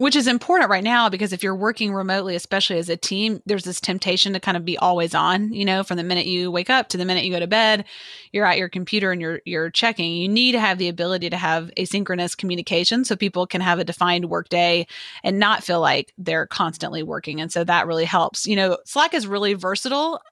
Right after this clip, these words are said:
unlike email, right? 'Cause email, you have to have all these threads and it gets really confusing to figure out who left off where and all that kind of stuff.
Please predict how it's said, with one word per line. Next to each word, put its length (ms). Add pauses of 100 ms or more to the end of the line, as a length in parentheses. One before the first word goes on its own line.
(120)
unlike 480
email, 380
right? 200
'Cause 200
email, 340
you 160
have 160
to 100
have 200
all 200
these 240
threads 540
and 80
it 60
gets 340 (260)
really 300
confusing 640
to 60
figure 260
out 180
who 300
left 260
off 240
where 320
and 80
all 120
that 140
kind 140
of 60
stuff. 280